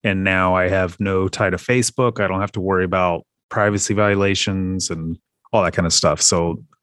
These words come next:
I was kinda wary of the Quest two, but now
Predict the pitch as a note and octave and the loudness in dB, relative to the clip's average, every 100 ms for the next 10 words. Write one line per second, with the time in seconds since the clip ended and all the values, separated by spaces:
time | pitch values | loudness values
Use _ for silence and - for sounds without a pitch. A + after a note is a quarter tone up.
0 | - A2 G2 G2+ F#2 - E3+ C#3+ A2 - | -4 0 2 0 -2 -2 0 2 0 -2
1 | - _ _ A2+ A2+ A#2 A2+ G#2+ F#2+ G2+ | -10 _ _ -2 0 2 2 2 -2 -4
2 | - G#2+ F#2+ - A2+ G2+ F2+ F#2+ G2+ F#2+ | -2 -2 -2 0 0 0 0 0 0 0